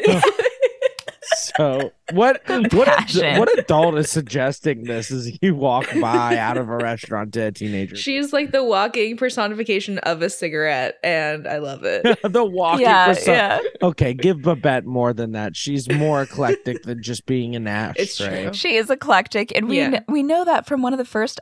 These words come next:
Speaker 3: episodes when her cat dies and holds, like,
Speaker 1: Cinnamon.
Speaker 3: an en-, cinnamon.
Speaker 1: Yeah.
Speaker 3: And there's an entire funeral where everyone from the entire Stars Hollow town is invited.
Speaker 1: Yeah.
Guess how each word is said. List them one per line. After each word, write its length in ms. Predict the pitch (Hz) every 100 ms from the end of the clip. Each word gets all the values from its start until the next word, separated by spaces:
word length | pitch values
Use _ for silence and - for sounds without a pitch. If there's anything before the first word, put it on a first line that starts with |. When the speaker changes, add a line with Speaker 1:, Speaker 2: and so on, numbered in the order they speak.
| -
Speaker 3:
episodes 560 | 202 254 - 185 -
when 140 | - 208
her 180 | 220 226
cat 480 | - - 180 196 -
dies 720 | 175 165 180 170 - 190 - _ - -
and 180 | 220 208
holds, 520 | - - 226 254 240
like, 180 | 208 190
Speaker 1:
Cinnamon. 840 | 349 339 339 320 294 269 262 262
Speaker 3:
an 80 | 262
en-, 200 | 247 240 _ _ -
cinnamon. 680 | - 285 269 254 247 233
Speaker 1:
Yeah. 320 | 226 208 180 220 -
Speaker 3:
And 100 | 247
there's 220 | 247 247
an 120 | 247
entire 640 | 240 226 - 233 208 214 226
funeral 520 | - 180 175 170 165
where 180 | 160 -
everyone 580 | 156 165 160 151 147
from 240 | 156 - 151
the 120 | 151
entire 560 | 147 - 143 139 139 147
Stars 400 | - 143 135 151
Hollow 280 | 139 -
town 400 | - - - - -
is 160 | 147
invited. 520 | - - 113 - - -
Speaker 1:
Yeah. 380 | 180 185 156 180